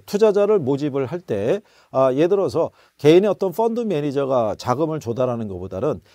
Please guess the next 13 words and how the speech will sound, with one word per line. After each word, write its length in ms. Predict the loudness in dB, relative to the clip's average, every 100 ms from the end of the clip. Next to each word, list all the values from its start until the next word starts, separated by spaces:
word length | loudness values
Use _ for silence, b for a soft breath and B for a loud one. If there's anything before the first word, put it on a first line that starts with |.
| b
주식회사 600 | -6 -4 -4 0 0 2
형태로 400 | -2 -4 -2 -2
자금을 440 | -2 -6 -4 -6 -6
조달하는 500 | -4 -4 -4 -6 -6
게 80 | -8
훨씬 400 | -6 -6 -4 0
더 140 | 0
투자자를 500 | 0 -4 -2 -2 -2
많이 260 | -4 -4 -2
모집할 400 | -4 -6 -10 -12
수 140 | -12
있다는 260 | -12 -10 -8
얘기죠. 340 | -10 -10 -12